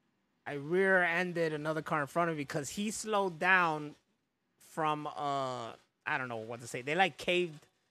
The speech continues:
they, like, cut a part of the street, right? So we were both going at the same speed, but when he got to that, he kinda s-, he slowed down to hit it. Like, usually, like,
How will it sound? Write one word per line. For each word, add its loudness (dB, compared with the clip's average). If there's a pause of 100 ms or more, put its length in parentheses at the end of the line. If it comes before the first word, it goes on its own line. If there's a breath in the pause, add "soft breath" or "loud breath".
(580)
they, -4
like, 0
cut 0 (140)
a -8
part 2
of -4
the -8
street, -4
right? -2 (500)
So -4
we -2
were 4
both 0
going 2
at 0
the -10
same -2
speed, -4 (380)
but -6
when -4
he -4
got 0
to -8
that, 0 (600)
he -8
kinda -2
s-, -6
he -6
slowed -2
down 2 (180)
to -4
hit 2
it. -6
Like, -6
usually, -2
like, -2